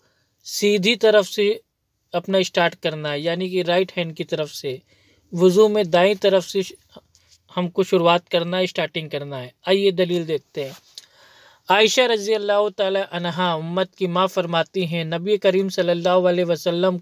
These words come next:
को जूते पहनने में, बाल बनाने में, तहारत में, बल्कि हर चीज़ में दाईं जानिब से शुरू करना पसंद था। सही बुखारी हदीस नंबर वन सिक्स एट और सही मुस्लिम हदीस नंबर थ्री नाइन फ़ाइव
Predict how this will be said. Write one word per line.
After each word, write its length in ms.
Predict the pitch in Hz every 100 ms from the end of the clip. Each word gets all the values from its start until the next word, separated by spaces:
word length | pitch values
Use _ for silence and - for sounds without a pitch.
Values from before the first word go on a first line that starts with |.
| _
को 140 | 190 170
जूते 380 | 165 160 190 185
पहनने 460 | 165 160 170 185
में, 240 | 175 147 135 _ _ _ _ _ _
बाल 380 | 165 175 190 196
बनाने 500 | 180 175 175 175 202
में, 220 | 190 175 143
तहारत 600 | - 165 170 175 202 190
में, 320 | 190 170 135 - _ _ _ -
बल्कि 400 | 185 180 214 202
हर 140 | 202
चीज़ 360 | 185 202 208 185
में 280 | 185 156 127 _ _ _ _ -
दाईं 600 | 160 180 185 202 220 220
जानिब 380 | 190 190 190 202
से 180 | - 202
शुरू 280 | - 190 190
करना 400 | 190 175 180 185
पसंद 380 | 180 170 - 170
था। 400 | 156 165 151 135 - _ _ _ _
सही 440 | - - 190 180 190
बुखारी 440 | 175 185 185 202
हदीस 380 | 185 170 190 190
नंबर 260 | 180 185
वन 240 | 170 170 185
सिक्स 360 | - 202 - 214
एट 240 | 220 247 _ _ _ -
और 200 | 196 214
सही 360 | - 190 185 196
मुस्लिम 420 | 185 - 208 190
हदीस 300 | 165 190 190
नंबर 240 | 196 185 190
थ्री 260 | - 180 190
नाइन 260 | 180 175 170
फ़ाइव 380 | - 180 262